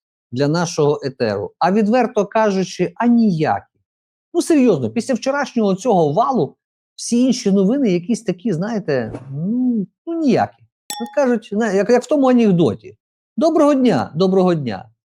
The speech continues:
А Васю можна?» Каже: «А хто його питає?» «Маруся. А якая?» «А ніяка я вже».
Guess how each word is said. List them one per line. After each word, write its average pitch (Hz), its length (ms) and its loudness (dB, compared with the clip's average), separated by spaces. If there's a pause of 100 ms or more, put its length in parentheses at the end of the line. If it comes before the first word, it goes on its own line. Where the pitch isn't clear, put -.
(180)
А 208 100 4
Васю 294 440 2
можна?» 233 520 0 (960)
Каже: 107 220 -4
«А - 20 -2
хто - 180 -4
його 247 200 2
питає?» 147 560 0 (420)
«Маруся. 262 640 2 (300)
А 254 100 -2
якая?» 190 500 0 (500)
«А 330 180 4
ніяка 302 600 2
я 131 120 4
вже». 101 360 -2